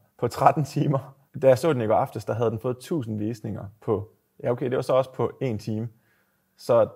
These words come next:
den bliver bare fortsat ved med at få tusind visninger i timen. Det er, det, det er jo helt vildt. Men, øh, det her, det er faktisk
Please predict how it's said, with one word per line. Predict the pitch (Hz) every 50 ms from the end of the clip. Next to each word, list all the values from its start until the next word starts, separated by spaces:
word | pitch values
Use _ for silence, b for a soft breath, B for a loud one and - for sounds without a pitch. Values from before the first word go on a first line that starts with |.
| - -
den | 143 139 143
bliver | 123 131 117
bare | 113 117
fortsat | - - 131 135 156 - 127 107 107
ved | 127
med | 127 127 117
at | 113
få | - - 123
tusind | 120 - - 139 120 104 113 107 104 104 -
visninger | 117 123 123 - - 117 104 90
i | 95
timen. | - - 131 127 135 131 110 101 -
Det | - -
er, | - - - - _ _ _ _ _ _ _
det, | - - - _
det | 156 - -
er |
jo | 110 110
helt | 101 - 139 120 104 101
vildt. | 101 127 131 - b b b b b b b b b b -
Men, | 113 110 113
øh, | 110 110 107 101
det | - 143
her, | 147 135
det | 131
er | 127
faktisk | 123 139 123 127